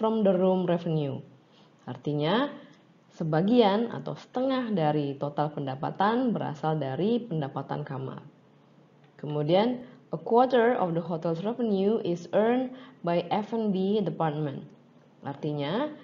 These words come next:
seperempat dari pendapatan hotel dihasilkan oleh departemen F and B. Disajikan dalam tabel, persentase, dan juga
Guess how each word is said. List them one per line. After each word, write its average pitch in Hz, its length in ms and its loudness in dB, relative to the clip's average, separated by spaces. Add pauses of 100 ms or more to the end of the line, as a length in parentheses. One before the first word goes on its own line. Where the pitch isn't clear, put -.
(220)
seperempat 208 640 -2
dari 170 320 2
pendapatan 220 600 -2
hotel 160 600 0
dihasilkan 175 960 -2
oleh 185 480 0
departemen 156 760 -6 (360)
F 143 240 -8
and 143 240 -4
B. 113 200 -6 (600)
Disajikan 160 600 2
dalam 151 280 4
tabel, 147 640 4 (400)
persentase, 143 760 0
dan 165 240 6
juga 175 520 4